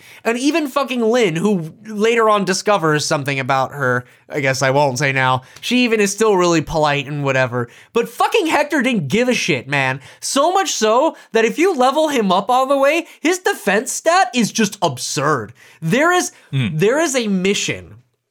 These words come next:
Speaker 1: in that game, because every character has a campaign,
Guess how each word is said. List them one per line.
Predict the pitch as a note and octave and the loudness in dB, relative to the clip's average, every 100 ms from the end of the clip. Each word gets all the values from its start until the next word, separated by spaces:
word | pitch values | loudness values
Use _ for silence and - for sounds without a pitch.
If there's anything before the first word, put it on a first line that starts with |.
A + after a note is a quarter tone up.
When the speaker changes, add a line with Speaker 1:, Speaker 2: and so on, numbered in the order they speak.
| _ _ _ _ - | _ _ _ _ -2
Speaker 1:
in | A#3+ D4 D#4 | 0 2 2
that | C4 B3 F3+ | 0 0 0
game, | F3 D3 F2 E2 - - - | 0 0 -6 -16 -20 -20 -6
because | G#3 G#3+ F3 | -2 0 0
every | G3+ C4 | 0 0
character | B3+ A3+ G#3+ | 0 -2 0
has | G#3 F#3 | 0 0
a | - | -2
campaign, | F3 D#3 C3+ D#3+ G#2+ F#2 | -2 -2 -2 -4 -4 -10